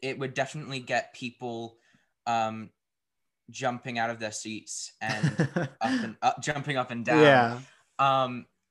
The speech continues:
Speaker 1: and I would say it would definitely, um, draw a crowd.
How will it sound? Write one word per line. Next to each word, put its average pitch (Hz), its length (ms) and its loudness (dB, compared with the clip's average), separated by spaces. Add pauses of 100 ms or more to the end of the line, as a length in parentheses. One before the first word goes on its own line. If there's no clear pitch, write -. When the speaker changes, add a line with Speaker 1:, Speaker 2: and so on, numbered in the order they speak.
Speaker 1:
and 135 100 0
I 139 140 4
would 139 120 -2
say 131 480 0
it 135 140 -6
would 127 120 -6
definitely, 117 720 -8 (220)
um, 110 320 -2 (1500)
draw 135 280 -4
a 117 40 -4
crowd. 92 500 -4